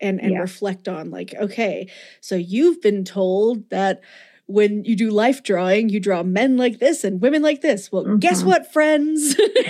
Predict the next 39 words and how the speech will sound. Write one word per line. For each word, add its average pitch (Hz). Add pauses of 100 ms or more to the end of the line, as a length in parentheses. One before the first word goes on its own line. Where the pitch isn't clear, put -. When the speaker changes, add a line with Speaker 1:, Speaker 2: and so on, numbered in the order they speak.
(320)
Speaker 1:
Like, 302 (600)
that's 480
not 440 (160)
real." 330
<laughs> - (460)
You 427
know? 320 (260)
And, 262
and 226
I -
remember 233
I 220
was 214
in 220
a 208
philosophy 208
class 196
and 240 (320)
we 220
were 214
reading 214
a 208
book 196
by 196
a -
female 233
philosopher 185
who 185
was, 185
like, 175 (100)
very 208
big 185
on, 170
like, 170
talking 180
about 180
motherhood 175
and, 170
like, 180